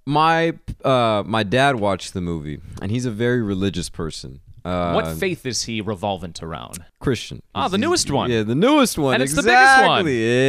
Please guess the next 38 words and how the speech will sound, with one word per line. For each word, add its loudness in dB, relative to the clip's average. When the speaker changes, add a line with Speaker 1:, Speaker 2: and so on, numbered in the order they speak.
Speaker 1:
exactly. 0
Speaker 2:
Interesting. 0
Speaker 1:
So, 2
for -2
a 0
Christian -4
to -4
watch 0
this -6
movie, -2
uh, 2
which -2
is -6
actually -2
very 0
interesting -4
because -4
you 0
would -2
think -4
that -2
this -4
is -2
a 0
Christian -4
movie -2
when -4
you -4
first -6
Speaker 2:
I 0
Speaker 1:
watch 0
Speaker 2:
thought 0
Speaker 1:
it. -4
Speaker 2:
so, 0
Speaker 1:
Yeah, 4
Speaker 2:
when 2
I 0
read -4